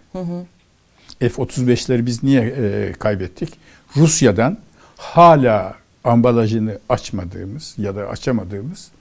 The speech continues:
Speaker 2: S dört yüzleri aldığımız için. Eksen kaymasının sonucu bize, bu eksen kayması bize F otuz beşleri, en ileri, e, hava teknolojisi,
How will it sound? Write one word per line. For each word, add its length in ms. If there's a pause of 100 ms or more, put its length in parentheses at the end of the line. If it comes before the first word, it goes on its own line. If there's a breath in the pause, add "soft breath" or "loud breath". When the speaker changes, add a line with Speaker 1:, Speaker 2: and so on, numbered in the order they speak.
(460 soft breath)
Speaker 2:
S 140
dört 220
yüzleri 300
aldığımız 540
için. 160 (680 soft breath)
Eksen 320
kaymasının 580
sonucu 600 (320)
bize, 440 (480)
bu 120
eksen 300
kayması 600 (600 soft breath)
bize 380 (440)
F 180 (160)
otuz 320
beşleri, 580
en 140
ileri, 640 (220)
e, 260
hava 240
teknolojisi, 760